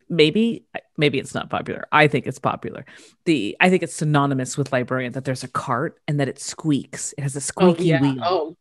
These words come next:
Speaker 2: it totally
Speaker 1: It has to
Speaker 2: does.
Speaker 1: have a squeaky wheel and go squeaky, squeaky,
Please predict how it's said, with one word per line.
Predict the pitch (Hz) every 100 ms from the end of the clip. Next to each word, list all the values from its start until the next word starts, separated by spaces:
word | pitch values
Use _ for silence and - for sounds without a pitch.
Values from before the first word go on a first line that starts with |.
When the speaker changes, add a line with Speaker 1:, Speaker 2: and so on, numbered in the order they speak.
| _ _ -
Speaker 2:
it | 175 -
totally | 185 160
Speaker 1:
It | 170
has | -
to |
Speaker 2:
does. |
Speaker 1:
have | 226
a | 196
squeaky | - 190 165
wheel | 165
and | 160
go |
squeaky, | 180 - 370 381 427 480
squeaky, | - 392 392 381